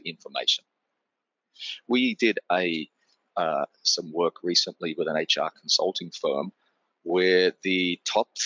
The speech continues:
three salesperson, including the number one, who sold twice as much as the number two, uh, uh, but the top three just, uh, "I'm not gonna, I'm not doing any C R M stuff. Uh, I'm just not gonna do it. Um,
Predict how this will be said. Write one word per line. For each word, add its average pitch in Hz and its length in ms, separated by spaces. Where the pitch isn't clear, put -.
three 113 260
salesperson, - 640
including 120 280
the 104 60
number 101 240
one, 92 420
who 95 300
sold 87 400
twice 151 340
as 113 120
much 87 300
as - 80
the 92 80
number 82 260
two, 110 200
uh, 80 320
uh, - 60
but - 140
the - 80
top - 180
three 117 380
just, - 320
uh, 87 80
"I'm 117 200
not 143 140
gonna, 113 200
I'm 113 100
not 139 140
doing 135 240
any 82 140
C - 300
R 69 140
M - 100
stuff. - 240
Uh, - 200
I'm 95 120
just 156 160
not 170 100
gonna 135 140
do 139 240
it. - 1000
Um, 87 340